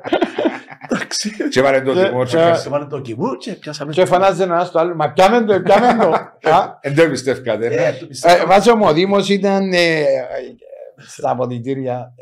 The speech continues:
Speaker 3: επειδή εγώ είχα πολλά καλή σχέση μαζί με τον Δήμο και βοήθησε με και να αναδειχτώ προς χώρο, ε, είναι λόγω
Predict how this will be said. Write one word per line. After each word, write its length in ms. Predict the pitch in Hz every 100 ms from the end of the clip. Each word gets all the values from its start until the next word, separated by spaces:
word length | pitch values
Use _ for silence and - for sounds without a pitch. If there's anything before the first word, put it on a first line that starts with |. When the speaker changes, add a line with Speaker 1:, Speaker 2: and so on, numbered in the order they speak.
| 139
Speaker 3:
επειδή 220 | 147 170
εγώ 120 | 175
είχα 240 | 170 175
πολλά 260 | 151 131 143
καλή 460 | 147 135 123 98 _ _ _
σχέση 360 | _ - 135 123
μαζί 300 | 123 113 113
με 80 | 110
τον 140 | 95
Δήμο 380 | 87 101 120 _ _ _ _
και 120 | 139
βοήθησε 460 | 131 139 135 123 139
με 380 | 131 127 123 -
και 160 | 147
να 420 | 131 123 123 131
αναδειχτώ 540 | 135 135 127 123 127 156
προς 260 | 143 135 123
χώρο, 280 | 131 170
ε, 80 | 208 226 208 208 208 _ _
είναι 340 | - 185 202
λόγω 400 | 190 180 202 214